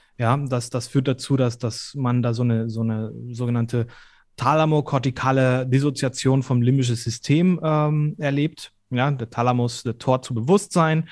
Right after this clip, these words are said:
Da sammeln sich alle Reize und das ist so, so wie der Türsteher.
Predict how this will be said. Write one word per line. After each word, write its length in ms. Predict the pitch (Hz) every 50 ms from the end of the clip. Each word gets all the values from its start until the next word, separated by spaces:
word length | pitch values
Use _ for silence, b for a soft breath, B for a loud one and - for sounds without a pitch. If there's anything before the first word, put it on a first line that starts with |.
| B B -
Da 200 | - 131 131 120
sammeln 240 | 123 131 143 139 131
sich 240 | - 131 120 127
alle 180 | 131 143 135 117
Reize 480 | 120 120 147 170 165 - 160 156 151 147
und 140 | 135 131
das 100 | 127 123
ist 180 | 127 135 - -
so, 180 | - 143 147 151
so 120 | 131 143
wie 60 | 165 175
der 140 | 156 123
Türsteher. 580 | - - 135 147 147 151 - 120 101 98 98 -